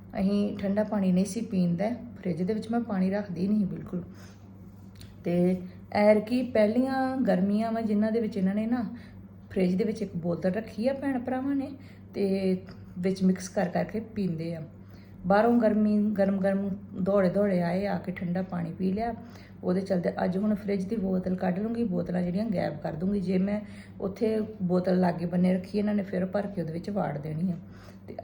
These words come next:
ਅੱਜ ਮੈਂ ਬੋਤਲਾਂ ਹੀ ਗਾਇਬ ਕਰ ਦੇਣੀਆਂ, ਕਿਉਂਕਿ ਮੈਂ ਤੇ ਨਾਰਮਲ ਹੀ ਪਾਣੀ ਪੀਂਦੀ ਆ, ਘੜੇ ਦਾ ਪਾਣੀ ਪੀਂਦੀ ਆ। ਕਈ ਵਾਰ ਤਾਂ ਮੈਂ ਇੰਨਾ ਹੁੰਦਾ ਬਾਲਟੀ ਦਾ ਹੀ ਪਾਣੀ ਪੀ ਲੈਂਦੀ ਤੇ ਘੜੇ ਦਾ, ਕਿਉਂਕਿ ਅਸੀਂ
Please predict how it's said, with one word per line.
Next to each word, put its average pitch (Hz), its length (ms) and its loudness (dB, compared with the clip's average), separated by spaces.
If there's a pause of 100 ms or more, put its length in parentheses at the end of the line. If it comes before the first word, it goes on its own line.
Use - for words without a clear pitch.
ਅੱਜ 175 160 -2
ਮੈਂ 190 120 4
ਬੋਤਲਾਂ 175 400 0
ਹੀ 202 120 2
ਗਾਇਬ 165 220 -2
ਕਰ 160 140 -4
ਦੇਣੀਆਂ, 165 320 -6
ਕਿਉਂਕਿ 220 260 -4
ਮੈਂ 220 200 4
ਤੇ 233 120 -2
ਨਾਰਮਲ 220 400 2
ਹੀ 262 100 -4
ਪਾਣੀ 247 200 0
ਪੀਂਦੀ 240 300 6
ਆ, 240 40 6
ਘੜੇ 233 280 0
ਦਾ 185 100 0
ਪਾਣੀ 196 260 -4
ਪੀਂਦੀ 208 380 -2
ਆ। 202 80 -4 (440)
ਕਈ 202 140 4
ਵਾਰ 202 120 2
ਤਾਂ 208 140 0
ਮੈਂ 208 220 2
ਇੰਨਾ 202 220 0
ਹੁੰਦਾ 214 300 2
ਬਾਲਟੀ 175 400 0
ਦਾ 185 80 0
ਹੀ 214 60 2
ਪਾਣੀ 208 240 -2
ਪੀ 190 140 -4
ਲੈਂਦੀ 208 240 2
ਤੇ 214 100 -2
ਘੜੇ 208 240 -2
ਦਾ, 180 100 0
ਕਿਉਂਕਿ 202 260 -4
ਅਸੀਂ 208 280 0